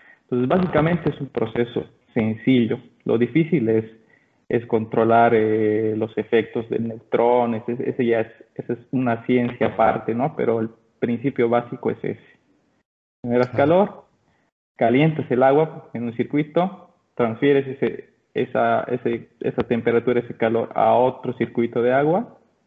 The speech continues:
Speaker 1: y la haces hervir y generas el vapor que, que te sirve para girar tus turbinas.
Speaker 2: Excelente, excelente. Eh, de acuerdo a lo que explicas, ¿existen,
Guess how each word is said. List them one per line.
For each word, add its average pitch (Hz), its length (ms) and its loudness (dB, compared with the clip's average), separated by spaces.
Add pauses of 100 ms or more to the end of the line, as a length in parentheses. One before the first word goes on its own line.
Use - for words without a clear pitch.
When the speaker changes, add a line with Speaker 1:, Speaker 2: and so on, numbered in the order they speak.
(160)
Speaker 1:
y 113 160 -2
la 113 140 4
haces 120 200 -8
hervir 156 380 2
y 113 320 0
generas 110 460 0
el 110 100 -2
vapor 113 460 0
que, - 580 -6 (160)
que 117 100 -2
te 113 200 -6
sirve 113 240 2
para 117 220 -4
girar 120 220 -4
tus - 180 -20
turbinas. 113 400 0 (1800)
Speaker 2:
Excelente, 104 720 -10 (360)
excelente. 113 520 -4 (400)
Eh, 117 360 2
de 135 100 2
acuerdo 185 220 0
a 175 40 0
lo 147 60 0
que 113 120 -4
explicas, 120 580 -4 (1300)
¿existen, 135 840 0